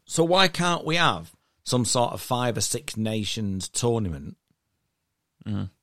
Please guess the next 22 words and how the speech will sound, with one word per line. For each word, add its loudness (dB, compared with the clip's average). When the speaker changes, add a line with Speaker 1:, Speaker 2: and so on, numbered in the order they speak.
Speaker 1:
on 2
three 0
of 0
the -4
four 0
years 0
that -6
we -6
haven't -6
got -8
a, -8
a -10
World -6
Cup? -8
Speaker 2:
I -8
don't -8
see -4
any -4
reason -4
why -4
we -8
couldn't, -2